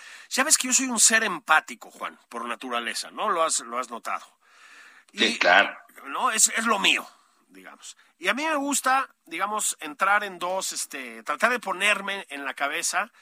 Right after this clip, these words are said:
Speaker 1: de dos, dos personas o grupos de personas. Unos,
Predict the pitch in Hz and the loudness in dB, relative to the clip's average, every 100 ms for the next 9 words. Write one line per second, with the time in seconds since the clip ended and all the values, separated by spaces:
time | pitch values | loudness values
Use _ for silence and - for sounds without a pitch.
0 | _ - _ _ - 147 165 _ _ _ | _ -20 _ _ -8 -6 -8 _ _ _
1 | _ _ _ _ _ - 202 196 - 185 | _ _ _ _ _ -6 -4 -4 -6 -4
2 | 277 277 233 240 233 185 165 170 170 135 | -4 -2 -2 -2 -2 -6 -8 -10 -10 -10
3 | - 104 113 85 - - - - - 240 | -10 -12 -12 -14 -18 -18 -20 -20 -10 -2
4 | 277 311 349 - | 4 4 4 -2